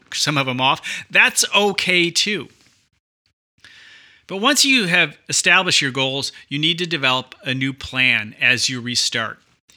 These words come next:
And as I mentioned, sometimes you can restart once a day for a while and then restart once a week. And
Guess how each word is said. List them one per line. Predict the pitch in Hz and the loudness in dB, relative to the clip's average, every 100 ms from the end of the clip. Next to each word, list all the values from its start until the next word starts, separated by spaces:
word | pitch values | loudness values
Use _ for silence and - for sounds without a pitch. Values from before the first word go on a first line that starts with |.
| - | 0
And | 202 | 2
as | 214 | 4
I | 196 | 4
mentioned, | 226 208 185 | 2 2 2
sometimes | 208 196 196 175 | 0 2 2 0
you | 196 | -2
can | 190 | -2
restart | 180 - 190 180 190 - - _ _ _ _ _ _ _ | -2 0 2 2 0 -4 -20 _ _ _ _ _ _ _
once | 131 170 180 | -6 -4 -2
a | 180 | 0
day | 170 190 | 4 2
for | 196 175 | 2 -2
a | 175 | 0
while | 165 165 185 196 - | 2 2 2 -2 -8
and | 160 139 | -12 -6
then | 143 139 131 | -4 -4 -8
restart | 156 160 - 165 160 160 143 | -4 -2 0 2 2 0 -4
once | 165 - | -6 -4
a | 151 | -6
week. | 143 175 180 - | -4 -2 -2 -4
And | 147 | -6